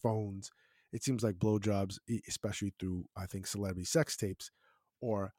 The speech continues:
popular c-, celebrity or celebrities who've s-, at least admitted to giving, you know, blowjobs,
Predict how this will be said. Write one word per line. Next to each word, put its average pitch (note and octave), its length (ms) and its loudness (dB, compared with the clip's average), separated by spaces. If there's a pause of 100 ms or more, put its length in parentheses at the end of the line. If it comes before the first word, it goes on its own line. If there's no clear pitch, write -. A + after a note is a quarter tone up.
(160)
popular G#2+ 320 2
c-, - 120 -4 (120)
celebrity G#2 520 0
or F#2 40 -2
celebrities G2 400 -2
who've G2 180 -2
s-, - 120 -8 (100)
at F#2+ 140 -6
least G#2 240 -6
admitted G#2+ 380 -2
to G2+ 120 -2
giving, F2+ 360 -4 (120)
you G#2 80 -6
know, F2+ 120 -4
blowjobs, E2+ 540 -2